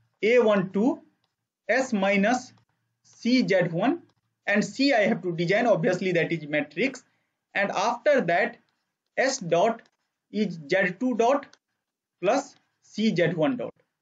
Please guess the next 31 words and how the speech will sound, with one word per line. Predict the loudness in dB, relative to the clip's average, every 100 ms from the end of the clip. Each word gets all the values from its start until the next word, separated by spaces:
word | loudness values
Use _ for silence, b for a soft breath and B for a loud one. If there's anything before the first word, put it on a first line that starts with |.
| _ _ _ _ _ _ _ _ _ _ _ -4
and | 0 0 0
C | -2 0 2
Z | 2 2
one | 2 2
dot | 0 -2
you | 0
are | 0 0 -4 -2
aware | 2 2 2
that | 0 0
what | 0 -2
is | -2
that, | 0 -2 -2 _ _ _ -6
and | 0 0 2
Z | 0 -2 -4
two | -6 -2
dot | 2 2 0 -8 _ _ _ _
you | -2 2
are | 2
knowing | 0 2 4 2 0 -6 _ _ _
that | -2 -2 -4 _ _
you | -12 -2 0
have | 2 0 -2 -6 _ _ _ _
this | -4 -4 -6 -20 -20 -8
whole | 2 4 4
things | 0 2 2 0 _ _ _ _
is | -2 0 -2 -8 -20 _ _ _ _ _ _ _ _ _ _ _
A | 2 4
one, | 4 2 -2 -2
A | 2 2
two | 2
one | 4 4 2